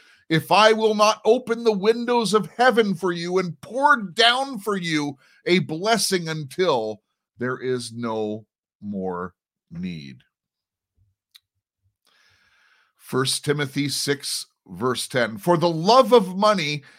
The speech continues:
is the root of all kinds of evils. It is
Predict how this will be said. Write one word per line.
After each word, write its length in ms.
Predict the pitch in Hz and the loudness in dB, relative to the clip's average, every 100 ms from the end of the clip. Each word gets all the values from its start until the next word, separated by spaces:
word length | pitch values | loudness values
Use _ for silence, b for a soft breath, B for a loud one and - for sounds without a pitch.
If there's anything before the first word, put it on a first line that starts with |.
| b b | b b
is 240 | 160 156 127 | 2 2 4
the 140 | 160 | 2
root 520 | 131 151 277 247 - 170 | 2 4 4 2 -6 -2
of 180 | 151 - | -2 0
all 380 | 214 240 240 - | 4 8 8 6
kinds 540 | - 208 226 226 190 | -2 0 0 0 0
of 140 | 196 196 | 0 -2
evils. 760 | 190 190 156 120 78 80 - - b b b b | -2 0 0 -2 -6 -10 -12 -14 b b b b
It 140 | 151 156 | -2 2
is 380 | 160 135 - | 0 -2 -6